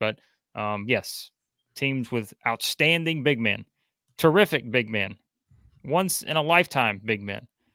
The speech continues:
perhaps, could, could be an issue for this Alabama team. But how many of those guys are out there? There's not a lot. So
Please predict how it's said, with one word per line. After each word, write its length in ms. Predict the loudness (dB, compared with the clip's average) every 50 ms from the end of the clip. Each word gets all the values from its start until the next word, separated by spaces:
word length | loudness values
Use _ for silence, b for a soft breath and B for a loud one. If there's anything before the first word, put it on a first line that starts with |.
| _ _ _ _ _ _
perhaps, 520 | -6 -4 -4 -4 -4 -6 -12 -16 -20 -20 _ _ _ _ _ _ _ _ _ _
could, 280 | 0 0 0 0 -4 _ _ _ _ _ _ _ -4
could 120 | -4 -2
be 100 | 0 0
an 80 | 0 0
issue 240 | -2 -4 -6 -14 -18 _ _
for 80 | -14
this 100 | -12 -8
Alabama 380 | -6 -4 -4 -4 -6 -8 -10 -12
team. 320 | _ -18 -20 -20 -20 -20 _ _
But 280 | _ -4 -4 -4 -4 _ _ _ _ _ _ -10
how 120 | 0 0 2
many 140 | 2 4 2
of 40 |
those 180 | 2 2 0 2
guys 260 | 2 2 2 2 0
are 80 | 0 0
out 160 | 0 0 0
there? 320 | -2 -4 -2 -2 -4 -4 _ _ _ _ _ _ _ _ _ _ _ _ _ _ _ _ _ _ _ _ _ _ _ _ _ _ _ -16
There's 120 | -12 -6
not 180 | -2 0 0 0
a 80 | 0 -2
lot. 220 | -4 -6 -6 -16 _ _ _ _ _ _ _ _ _ _ _
So 200 | -10 -10 -8 -8